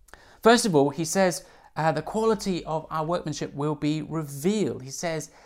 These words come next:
uh, that everything, our whole lives, our whole ministries, our whole church, will, every aspect of it will be brought into the light and will be shown for what it is.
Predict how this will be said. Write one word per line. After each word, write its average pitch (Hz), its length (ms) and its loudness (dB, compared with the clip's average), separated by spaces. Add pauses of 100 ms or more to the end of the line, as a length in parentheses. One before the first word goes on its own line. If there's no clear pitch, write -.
(240)
uh, 143 120 0
that 156 340 4
everything, 196 840 -2
our 156 220 -6
whole 202 400 -2
lives, 135 500 -4 (240)
our 147 120 0
whole 190 200 0
ministries, 180 480 -4
our 139 160 -2
whole 180 220 -6
church, - 640 -6 (360)
will, 156 420 2 (140)
every 190 220 2
aspect 185 420 -6
of 135 120 -2
it - 180 -6 (220)
will 175 280 4
be 156 340 0 (380)
brought 180 480 4
into 156 640 -4
the 131 140 -8
light 120 420 -6 (100)
and 131 100 -14
will 131 80 -12
be 127 120 -12
shown 127 460 -6
for 120 160 -8
what 117 200 -8
it 117 120 -10
is. - 360 -12